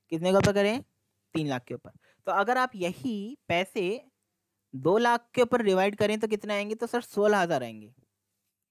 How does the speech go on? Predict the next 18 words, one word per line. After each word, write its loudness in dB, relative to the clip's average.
तो -2
आपने -2
अब -4
रीइशू -2
करा, 2
रीइशू 4
करा 4
एटी 0
फ़ाइव 0
के -2
ऊपर, -4
कितने -2
के 0
ऊपर? 2
एटी -4
फ़ाइव -14
के -20
ऊपर। -18